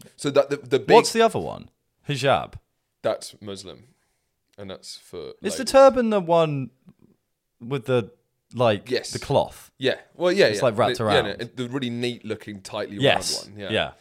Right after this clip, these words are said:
Speaker 2: A bit like a, a, a, a bee's nest.
Speaker 1: Sure, but, uh, uh, yeah.
Speaker 2: But, like, a, a nice bee's
Speaker 1: Very
Speaker 2: nest.
Speaker 1: nice,
Speaker 2: Like the
Speaker 1: and very,
Speaker 2: nicest bee's
Speaker 1: yeah.
Speaker 2: nest you've ever
Speaker 1: I've
Speaker 2: seen.
Speaker 1: always, I'm always amazed by how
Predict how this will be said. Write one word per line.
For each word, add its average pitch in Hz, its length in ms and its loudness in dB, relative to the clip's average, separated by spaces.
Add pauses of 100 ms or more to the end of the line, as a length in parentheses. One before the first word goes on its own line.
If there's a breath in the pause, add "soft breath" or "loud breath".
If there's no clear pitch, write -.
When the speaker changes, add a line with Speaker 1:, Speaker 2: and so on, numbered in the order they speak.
Speaker 2:
A 135 80 -2
bit 165 160 2
like 151 220 4
a, 120 240 2 (160)
a, 104 420 -2 (140)
a, 95 100 -10 (180)
a 101 80 -12
bee's 104 300 -8
nest. - 400 -16 (680)
Speaker 1:
Sure, 101 600 0
but, 135 180 -4
uh, 131 80 -4 (180)
uh, 120 40 -12 (160)
yeah. 139 220 0 (100)
Speaker 2:
But, 143 120 2
like, 127 180 2
a, 104 180 0
a 101 60 -2
nice 104 260 -2
bee's 76 240 -14
Speaker 1:
Very 147 220 4
Speaker 2:
nest. 135 100 -2
Speaker 1:
nice, 120 160 0
Speaker 2:
Like 113 100 -2
the 120 120 -2
Speaker 1:
and 123 80 0
very, 139 140 4
Speaker 2:
nicest 127 260 -2
bee's 110 100 -4
Speaker 1:
yeah. 120 160 4
Speaker 2:
nest 85 240 -8
you've 78 80 -14
ever 80 140 -6
Speaker 1:
I've 123 60 -4
Speaker 2:
seen. 139 80 -2
Speaker 1:
always, 135 240 0 (100)
I'm 127 100 -6
always 135 220 -4
amazed 117 280 -6
by 107 120 -8
how 104 180 -6